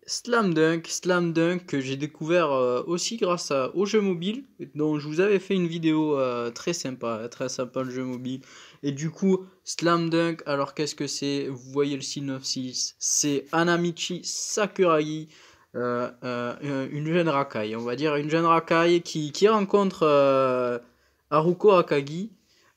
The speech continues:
euh, et qui tombe amoureux, quoi, de, de, de cette fille. Et du coup, euh, cette fille, elle aime le basket et Sakuragi, mais du coup, il veut absolument,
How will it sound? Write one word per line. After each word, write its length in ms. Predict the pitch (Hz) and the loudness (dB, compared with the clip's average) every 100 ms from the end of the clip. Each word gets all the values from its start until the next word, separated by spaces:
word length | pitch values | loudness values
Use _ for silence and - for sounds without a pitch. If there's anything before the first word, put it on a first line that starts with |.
| _ - | _ -4
euh, 440 | 120 120 120 117 - | -2 0 0 -2 -4
et 120 | 139 | -8
qui 160 | - - | -10 0
tombe 200 | 202 180 | 2 4
amoureux, 440 | 170 175 147 147 | 2 0 -2 -6
quoi, 200 | - 113 | -6 -8
de, 180 | 117 123 | -4 -4
de, 420 | 123 117 117 117 120 | -4 -4 -4 -4 -4
de 80 | 135 | -4
cette 220 | - 143 | -4 -6
fille. 320 | - 170 196 | -6 -4 -2
Et 80 | 147 | -2
du 140 | 139 | -4
coup, 280 | 139 - 202 | -8 2 8
euh, 400 | 175 147 135 131 | 8 8 6 4
cette 240 | 127 - - | 2 -4 -6
fille, 180 | 208 | 2
elle 120 | 185 156 | 4 4
aime 160 | 165 | 0
le 80 | 165 | 0
basket 500 | 160 156 - 208 - | 0 -2 2 0 2
et 240 | 135 139 | -2 -2
Sakuragi, 640 | 135 143 - 123 123 156 180 | -2 -6 -2 -2 -2 -4 -4
mais 160 | 131 | -4
du 160 | 127 131 | -6 -10
coup, 300 | - 226 226 | -6 -4 -4
il 140 | 147 147 | -6 -4
veut 160 | 170 | 0
absolument, 720 | 143 139 - 160 151 170 214 | 0 -2 -2 0 0 0 0